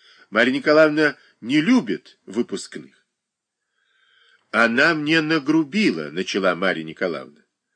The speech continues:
«Да разве можно не грубить вам, если дети составили о вас такое мнение?» с пренебрежением произнесла Анна Васильевна. «Марье Николаевне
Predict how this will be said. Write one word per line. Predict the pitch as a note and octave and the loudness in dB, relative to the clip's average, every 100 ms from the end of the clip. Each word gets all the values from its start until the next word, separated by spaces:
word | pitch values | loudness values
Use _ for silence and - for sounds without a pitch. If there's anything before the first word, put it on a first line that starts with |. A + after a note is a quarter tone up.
| _ _ _ _ | _ _ _ _
«Да | A2 | 2
разве | B2 C3 A2+ A#2+ | 4 4 4 2
можно | A#2+ C3 B2+ A#2 A#2+ | 2 2 2 2 0
не | A#2 | 0
грубить | G2+ G#2+ G2 F#2 F#2 A#2+ | -2 -2 -2 -6 -10 -8
вам, | D#3+ E3+ - _ _ | -8 -8 -16 _ _
если | - A2+ A#2 - | -4 -2 0 -2
дети | G2 B2 A#2+ G#2+ | 0 0 0 -2
составили | - A2 - - A2+ F#2 F2+ | -2 -2 -2 0 2 2 0
о | F#2 | 0
вас | F#2 F2+ - | 2 -2 -2
такое | G2 - G2 F2 E2+ | -8 -8 -6 -6 -6
мнение?» | G#2 G2+ C#2 B1+ - _ _ _ _ _ | -6 -8 -8 -18 -20 _ _ _ _ _
с | - - | -20 -10
пренебрежением | G2+ F#2 D#2+ D2 C#2+ - G#2 E3+ E3+ E3 D#3+ | -8 -6 -10 -12 -14 -4 -2 -2 -2 -8 -8
произнесла | F2+ D#2 - C#2+ - D2+ F2 B2+ - _ | -8 -8 -12 -18 -16 -8 -6 -6 -12 _
Анна | - F2 D#2+ D#2+ | -8 -8 -10 -16
Васильевна. | D2 - - B1+ A#1+ - _ _ _ _ _ _ _ _ _ _ _ _ _ _ _ _ _ - | -18 -20 -20 -20 -20 -20 _ _ _ _ _ _ _ _ _ _ _ _ _ _ _ _ _ -8
«Марье | A#2+ E3 A3+ A3 | 0 4 4 2
Николаевне | G#3 G3 G3 F#3 G#3+ A3+ G#3 F#3 A#2 | -2 2 2 4 4 2 -2 -2 -2